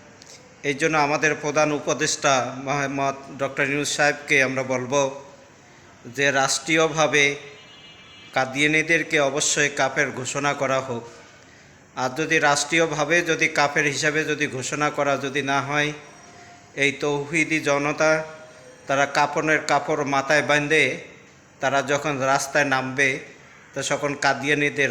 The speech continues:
অস্তিত্ব কিন্তু থাকবে না, তখন কাদিয়ানীদের কোনো অস্তিত্ব থাকবে না। এই জন্য আমরা বলি যে অবিলম্বে কাদিয়ানীদেরকে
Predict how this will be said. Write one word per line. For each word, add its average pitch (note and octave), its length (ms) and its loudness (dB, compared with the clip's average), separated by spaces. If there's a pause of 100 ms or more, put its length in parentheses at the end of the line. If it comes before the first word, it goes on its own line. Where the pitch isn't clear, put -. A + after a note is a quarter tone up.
(120)
অস্তিত্ব D3+ 380 -6 (140)
কিন্তু C3 200 -6 (120)
থাকবে B2 360 -4
না, A2+ 80 -12 (1700)
তখন E3+ 260 2 (120)
কাদিয়ানীদের F3 680 4
কোনো F3+ 220 2
অস্তিত্ব F#3 340 0 (160)
থাকবে E3+ 360 2
না। D3+ 80 6 (580)
এই D3+ 120 -2
জন্য E3 140 2 (100)
আমরা D#3+ 160 2 (120)
বলি D3+ 240 2 (920)
যে D3 80 0 (100)
অবিলম্বে D#3+ 580 2 (880)
কাদিয়ানীদেরকে D#3+ 800 2